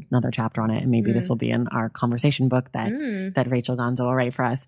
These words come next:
Speaker 2: Yes.
Speaker 1: But she talks about how the Virginia Tech shooter is, like, one of
Speaker 2: Yeah.
Speaker 1: the only ones who doesn't have a huge following on these, like, message boards and stuff. And for those of you who don't know, he was, um,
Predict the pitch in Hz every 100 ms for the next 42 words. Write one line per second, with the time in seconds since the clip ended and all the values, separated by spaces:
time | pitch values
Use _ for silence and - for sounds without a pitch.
0 | - 170 156 135 - - 170 151 156 143
1 | 135 143 135 131 123 - 151 139 135 131
2 | 131 151 147 - 135 120 58 - 143 -
3 | 160 135 127 131 139 143 143 135 135 131
4 | 127 - 135 123 127 123 131 123 123 131
5 | - 131 127 - - 123 127 123 123 120
6 | 123 123 120 123 120 117 123 127 123 123
7 | 123 120 135 120 127 123 123 123 117 123
8 | 117 135 127 127 117 - - - 117 123
9 | 120 - 113 107